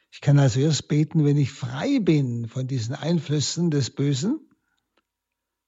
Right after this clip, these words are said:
Das heißt auch, wenn ich hörfähig bin. Normal ist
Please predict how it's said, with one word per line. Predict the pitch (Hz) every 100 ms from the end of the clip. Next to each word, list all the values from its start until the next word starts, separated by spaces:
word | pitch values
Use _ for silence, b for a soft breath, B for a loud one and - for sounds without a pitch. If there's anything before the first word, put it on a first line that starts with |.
| _
Das | 127 123
heißt | 175 220
auch, | 196 214 196 - _ _ _ _ _
wenn | - 131 180 220 208
ich | - 196 175 - - _
hörfähig | _ - - 262 208 - 151 139 123 -
bin. | 143 123 117 - _ _ _ _ _ _ _ _ _ _ _ _ _ _ _ _ _ _ _ _ -
Normal | 120 127 175
ist | 165 - - -